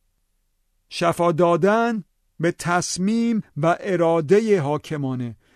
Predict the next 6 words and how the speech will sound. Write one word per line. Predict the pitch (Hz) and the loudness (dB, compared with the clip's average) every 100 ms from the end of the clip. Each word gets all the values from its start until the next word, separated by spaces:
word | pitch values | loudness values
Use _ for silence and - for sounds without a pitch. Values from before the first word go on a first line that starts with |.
| _ | _
و | 160 | -2
مقتدرانهٔ | 170 180 - - 165 160 160 165 175 202 | -2 -2 -4 -4 0 2 2 2 0 -2
خدا | - - 165 165 196 143 - - | -4 -4 0 4 4 2 -6 -12
بستگی | 139 - - 110 117 | -10 -8 -10 -10 -8
داره. | 117 117 - _ _ _ _ _ _ _ _ _ _ _ - | -10 -12 -16 _ _ _ _ _ _ _ _ _ _ _ -6
گاه | 147 175 196 190 | 0 2 2 0